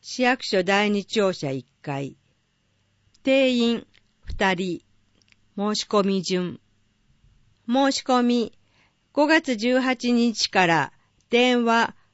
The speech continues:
または直接、広報秘書課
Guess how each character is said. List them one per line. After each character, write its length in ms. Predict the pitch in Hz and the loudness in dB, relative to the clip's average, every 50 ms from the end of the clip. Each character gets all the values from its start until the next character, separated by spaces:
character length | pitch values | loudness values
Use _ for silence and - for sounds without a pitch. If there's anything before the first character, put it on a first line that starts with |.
| _ _ | _ _
ま 180 | 202 202 226 | -6 -6 0
た 140 | - 277 277 | 2 2 4
は 100 | 269 220 | 4 4
直 220 | 208 - 202 180 - | 2 0 -2 -4 -4
接、 600 | - - - 196 185 - - 190 185 175 160 - - _ _ _ _ _ - | -6 -4 -4 -4 -4 -2 -4 -2 -2 -2 -4 -6 -12 _ _ _ _ _ 0
広 280 | 370 359 330 330 262 | 2 2 2 2 2
報 220 | 247 220 214 202 - | 2 4 4 4 2
秘 100 | - - | 0 -6
書 280 | - - - 247 233 | -10 -2 0 0 0
課 320 | 226 - 240 220 202 - | 2 2 2 2 2 0